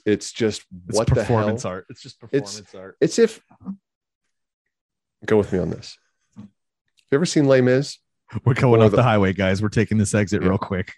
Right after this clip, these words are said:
Speaker 1: Yeah, yeah. Hold on. We gotta stop for gas.
Speaker 2: Yeah.
Speaker 1: Um,
Speaker 2: No, I have not seen Les Mis.
Speaker 1: Okay, so Les Mis, the, you could have seen the movie. Look, I was, I have been fortunate enough to seen it on Broadway, and it's
Speaker 2: Nice.
Speaker 1: amazing.
Speaker 2: Nice.
Speaker 1: Um,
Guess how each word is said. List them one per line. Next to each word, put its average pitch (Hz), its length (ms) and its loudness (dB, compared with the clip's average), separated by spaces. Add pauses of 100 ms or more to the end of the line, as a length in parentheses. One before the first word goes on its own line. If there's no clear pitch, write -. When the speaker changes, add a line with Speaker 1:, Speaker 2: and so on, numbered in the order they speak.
(300)
Speaker 1:
Yeah, 92 340 0
yeah. 90 300 -4
Hold 120 220 2
on. 98 120 2
We 104 60 0
gotta 101 140 0
stop 101 240 -2
for 98 100 -8
gas. 95 480 -8 (800)
Speaker 2:
Yeah. 107 320 2
Speaker 1:
Um, 95 60 0
Speaker 2:
No, 135 120 4
I 127 80 4
have 131 180 2
not 123 180 0
seen 113 180 -4
Les 98 120 0
Mis. 95 340 -6 (240)
Speaker 1:
Okay, 101 280 -4
so 98 480 -4
Les 131 140 4
Mis, 123 240 0
the, 120 220 -4
you 131 120 -4
could 127 140 -4
have 110 100 -4
seen 127 160 -6
the 107 60 -4
movie. 120 460 -2
Look, 127 300 -2
I 113 100 -2
was, 135 300 -4
I 117 120 -8
have 120 120 -6
been 117 140 -8
fortunate 107 340 -6
enough 101 120 -6
to - 80 -16
seen 98 220 -10
it 95 60 -8
on 92 180 -6
Broadway, 87 300 -4
and 98 100 -8
it's 95 120 -10
Speaker 2:
Nice. 101 160 -2
Speaker 1:
amazing. 92 280 -6 (380)
Speaker 2:
Nice. 98 380 -8 (600)
Speaker 1:
Um, 95 480 -2